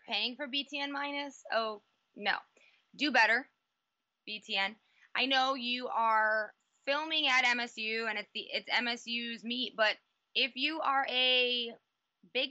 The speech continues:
Ten Network network. Like, if you're supposed to be, like, filming and broadcasting, like, the entire conference,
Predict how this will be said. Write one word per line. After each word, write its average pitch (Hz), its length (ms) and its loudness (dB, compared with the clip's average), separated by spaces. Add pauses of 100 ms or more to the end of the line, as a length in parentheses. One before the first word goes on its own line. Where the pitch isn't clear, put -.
(160)
Ten 254 340 -4
Network 233 480 0 (1040)
network. 202 460 -2 (140)
Like, 196 160 -6
if 185 100 -16
you're 208 360 -2
supposed - 640 -2
to 254 80 -4
be, 254 240 4
like, 214 240 0 (1300)
filming 262 640 2
and 220 400 -4
broadcasting, 233 920 -2 (460)
like, 220 140 -6
the 247 100 2
entire 226 320 2
conference, 247 560 -6